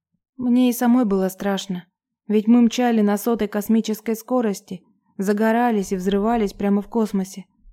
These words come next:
не успевая наслаждаться друг другом. Но при всем этом мне было безбожно мало моего парня. Я совершенно точно залипла на нем, окончательно и бесповоротно.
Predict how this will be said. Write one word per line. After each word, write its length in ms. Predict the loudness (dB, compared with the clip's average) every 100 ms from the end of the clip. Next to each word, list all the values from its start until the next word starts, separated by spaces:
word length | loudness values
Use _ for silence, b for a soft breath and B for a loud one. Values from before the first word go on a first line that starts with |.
| -20 0
не 160 | 4 6
успевая 480 | 4 0 0 2 2
наслаждаться 680 | 2 0 -4 -2 -4 -4 -4
друг 200 | -4 -2
другом. 440 | -4 -4 -6 -8 _ _ _ _ _ -4
Но 220 | 0 0
при 200 | 2 0
всем 440 | 0 0 2 2 0
этом 480 | -2 -2 -4 -6 -8 _ _ _
мне 380 | 4 8 8 6
было 240 | 2 0 0
безбожно 600 | 0 0 2 4 4 4
мало 420 | 4 4 2 0
моего 320 | -2 -2 -4
парня. 460 | -4 -4 -4 -6 -10 _ _ _ _ _ 0
Я 180 | 0
совершенно 540 | 2 0 -2 2 4 4
точно 480 | 2 0 0 -2 0
залипла 480 | 2 2 0 2
на 160 | 2 4
нем, 340 | 2 0 -2 -8 _ _ _ -6
окончательно 800 | -2 2 2 2 -2 0 0 0
и 20 |
бесповоротно. 840 | -4 -6 -4 0 0 -2 -4 -8